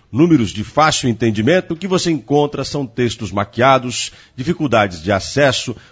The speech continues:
números que talvez nem contadores ou especialistas em economia pública conseguiriam entender. Será que tudo isso é proposital? Será que a dificuldade de manter um site de um poder público, de um órgão público,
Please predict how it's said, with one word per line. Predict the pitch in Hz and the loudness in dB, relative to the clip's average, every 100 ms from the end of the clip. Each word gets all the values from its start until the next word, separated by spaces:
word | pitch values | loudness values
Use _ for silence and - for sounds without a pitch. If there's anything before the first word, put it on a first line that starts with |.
| - | -4
números | 165 202 196 | 0 0 0
que | - | -4
talvez | 180 160 127 170 135 | 0 2 2 0 2
nem | 180 233 | 0 0
contadores | 202 196 - 143 92 160 165 - | 0 0 2 0 4 4 4 0
ou | 123 | -4
especialistas | 190 - 262 - 180 160 233 - 120 101 | -4 -4 -4 0 0 2 2 2 -2 0
em | |
economia | 117 120 110 104 101 | 0 0 2 2 0
pública | - 180 165 170 160 | 0 0 0 -2 -4
conseguiriam | - 165 160 139 127 131 | -4 -4 -2 0 2 2
entender. | 127 131 120 85 71 - _ _ _ _ _ | 2 0 0 -2 -6 -10 _ _ _ _ _
Será | - 220 | -8 -8
que | 147 | -10
tudo | - - 226 151 117 | -16 -8 -6 0 0
isso | 156 - 104 | -2 -4 -4
é | 117 | -4
proposital? | - 95 - 101 78 73 - 113 107 - _ _ _ _ _ - | -6 -8 -6 -6 -6 -10 -2 0 -2 -8 _ _ _ _ _ -6
Será | 185 | -2
que | 185 | 0
a | |
dificuldade | 175 233 - 139 135 165 | -2 -4 -2 2 2 2
de | 139 | 2
manter | 135 110 143 | 0 0 -2
um | 123 | -2
site | 101 - 131 147 - - | -4 0 2 0 -4 -10
de | 85 | -6
um | 110 | -2
poder | 107 123 98 | 0 0 -2
público, | - 175 131 107 | 0 0 0 -4
de | 87 | -2
um | 101 | 2
órgão | 135 123 98 | 2 0 -4
público, | - 170 147 113 - | -2 0 0 -2 -6